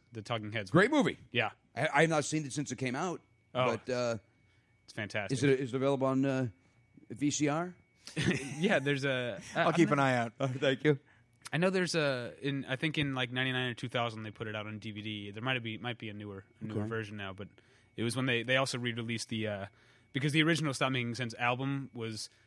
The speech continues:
Speaker 1: to fit on one record. It wasn't the whole show. You know,
Speaker 2: Right.
Speaker 1: it was, like, eight songs or something like that, and they put out a double disc of the whole show on C D. And,
Speaker 2: Oh, great. Okay.
Speaker 1: and, and they put out a special edition D V D and, and stuff like that. So
Speaker 3: I loved, uh, Gimme Shelter when I saw it. It just, 'cause that, I mean,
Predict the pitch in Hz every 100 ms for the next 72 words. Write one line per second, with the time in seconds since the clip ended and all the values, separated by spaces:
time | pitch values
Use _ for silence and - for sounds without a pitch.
0 | _ - 117 127 120 117 113 120 127 120
1 | 107 110 113 110 120 107 123 117 117 120
2 | 117 107 110 110 107 110 98 110 107 107
3 | 107 110 104 101 110 101 101 104 101 _
4 | - _ - 107 101 95 101 98 101 -
5 | 101 - 104 98 110 101 101 - 107 104
6 | 101 101 98 185 170 175 110 127 104 87
7 | 107 101 101 92 - 95 104 98 98 101
8 | 101 98 98 98 98 92 - 95 95 98
9 | 92 - - 107 - - - - 185 165
10 | 165 131 107 113 113 107 101 98 123 120
11 | 104 113 107 101 90 95 104 101 95 95
12 | 92 - - 98 98 - 101 98 113 -
13 | _ _ - - - _ - 143 135 196
14 | 165 131 127 131 123 120